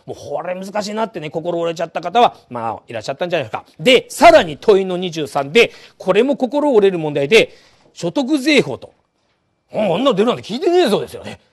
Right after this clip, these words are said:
そう、全然予想してないですよね。うん。どこが、ね、うん、なんかこう、印紙税が、だとかって、贈与税がとかって、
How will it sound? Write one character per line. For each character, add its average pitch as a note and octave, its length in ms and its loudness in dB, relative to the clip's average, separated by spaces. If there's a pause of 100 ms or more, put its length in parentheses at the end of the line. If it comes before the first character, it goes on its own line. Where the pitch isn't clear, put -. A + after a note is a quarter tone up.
(140)
そ F#2+ 140 -18
う、 - 20 -20
全 D#3+ 160 -10
然 D4+ 100 -8
予 C#4 100 -4
想 C4 120 -8
し - 40 -8
て C#4 60 -10
な A#3+ 60 0
い - 20 2
で C#3 40 -8
す - 40 -12
よ - 60 -14
ね。 - 140 -20 (400)
う A2 60 -20
ん。 G#2 180 -20 (440)
ど A#2+ 100 -12
こ B2 120 -14
が、 G2+ 200 -10 (140)
ね、 A#2+ 300 -12
う A2+ 60 -14
ん、 A#2+ 360 -14
な A2 60 -12
ん G2+ 60 -16
か G#2 60 -12
こ G#2+ 260 -10
う、 G#2 60 -10
印 C3 240 -10
紙 D#3+ 120 -8
税 C#3 160 -2
が、 C3+ 140 -4
だ B2+ 280 -8
と B2+ 80 -10
か C#3 80 -2
っ - 80 -8
て、 C3+ 140 -2 (340)
贈 D#3 180 -2
与 D#3 120 -2
税 D3+ 160 -2
が C#3+ 140 -2
と D3 80 -2
か C#3 80 2
っ D3+ 80 -4
て、 D#3 180 0